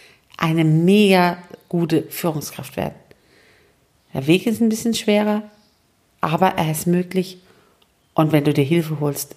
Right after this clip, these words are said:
ist er auch leichter machbar. Also, Führungskraft kann man jederzeit lernen. Und das Zweite, was du mitnimmst, du entscheidest, was eine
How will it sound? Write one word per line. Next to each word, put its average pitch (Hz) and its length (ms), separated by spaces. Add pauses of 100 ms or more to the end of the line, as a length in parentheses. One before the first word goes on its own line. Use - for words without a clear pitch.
ist - 180
er - 140
auch - 140 (280)
leichter 143 500
machbar. 131 400 (2000)
Also, 202 460 (180)
Führungskraft 202 640
kann - 180
man 147 200
jederzeit 160 1000
lernen. 147 480 (960)
Und 139 80
das - 100
Zweite, 190 600
was 226 140
du 247 100
mitnimmst, 254 520 (1700)
du 254 160
entscheidest, 214 640
was 175 160
eine 165 180